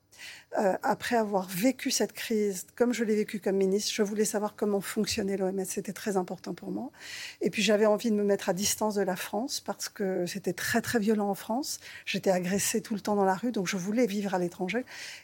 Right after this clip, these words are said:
Et, euh, vu, euh, mes compétences médicales et scientifiques, euh, ma nomination à l'O M S, elle n'est pas,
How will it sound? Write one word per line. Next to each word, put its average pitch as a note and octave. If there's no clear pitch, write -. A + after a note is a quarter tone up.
Et, G3+
euh, F#3
vu, A3
euh, F#3+
mes G3
compétences G3
médicales G#3+
et G#3
scientifiques, G3+
euh, F#3
ma F#3
nomination F#3+
à -
l'O G3
M F#3
S, -
elle A3
n'est G3
pas, A#3